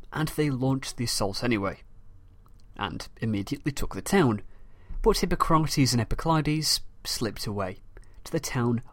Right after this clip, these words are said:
of Herbessus. But, as we just stated, it was not only the Romans attacking the city.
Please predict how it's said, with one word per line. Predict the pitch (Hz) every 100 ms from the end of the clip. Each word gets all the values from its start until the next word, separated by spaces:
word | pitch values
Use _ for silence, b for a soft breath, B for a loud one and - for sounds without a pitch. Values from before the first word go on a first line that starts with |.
| -
of | -
Herbessus. | 104 101 104 - - - - - - - - - - - - - - - - - - -
But, | 196 - - - b b b
as | 110 -
we | 107
just | - -
stated, | - 170 147 117 - b b b b b -
it | 170 -
was | 170 -
not | 156 175 175 - 143
only | 139 151 160
the | 147
Romans | 113 101 98 101 104 -
attacking | - 98 - 101
the | 98
city. | - 170 - -